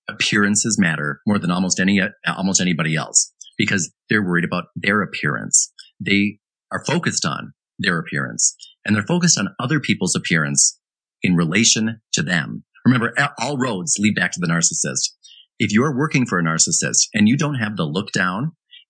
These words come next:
meaning if you don't know how you're supposed to suit up, what uniform you're supposed to have, how your uniform compares to theirs, what the different tools are, what the different status symbols are, what the different visual cues are,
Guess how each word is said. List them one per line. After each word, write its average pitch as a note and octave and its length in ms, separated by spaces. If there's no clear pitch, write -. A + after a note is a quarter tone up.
meaning A2 360
if G2+ 160
you B2+ 400
don't A2 240
know G#2 460
how G#2 160
you're G2 100
supposed G2 380
to F2 60
suit - 280
up, D#2 200
what A2 220
uniform G#2+ 500
you're D#2+ 80
supposed D#2+ 360
to E2+ 60
have, D2+ 240
how A#2+ 240
your A2+ 240
uniform F2+ 500
compares G2+ 520
to - 140
theirs, D#2 440
what A2+ 200
the A#2 80
different G#2 380
tools A#2 300
are, C#2+ 200
what E2 160
the G#2+ 60
different F2 320
status G2 420
symbols D#2+ 320
are, C2+ 180
what E2+ 180
the C3 80
different G2+ 400
visual G#2 440
cues A#2 320
are, C2 320